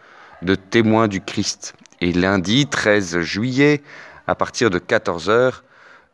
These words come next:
nous pourrons échanger entre nous sur cette thématique. Témoigner, c'est une grâce de l'Esprit Saint, mais c'est aussi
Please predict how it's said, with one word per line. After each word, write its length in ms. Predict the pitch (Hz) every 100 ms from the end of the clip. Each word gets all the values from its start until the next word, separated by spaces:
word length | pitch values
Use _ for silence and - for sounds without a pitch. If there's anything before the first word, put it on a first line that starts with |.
| 107
nous 80 |
pourrons 300 | 110 131 151
échanger 680 | 127 117 - 131 113 113 110
entre 320 | 95 - 135
nous 260 | 139 139 117 -
sur 220 | - - -
cette 280 | - 104
thématique. 640 | - 113 107 - 82 - - _ _ _ _ - - _ _
Témoigner, 560 | - 85 90 90 120 131
c'est 280 | - 87 -
une 120 | 95
grâce 320 | 87 98 85
de 80 | 82
l'Esprit 400 | 76 - - 104
Saint, 480 | - 135 143 151 - - _ _ _ _
mais 60 | 131
c'est 260 | - 139 113
aussi 420 | 98 - 131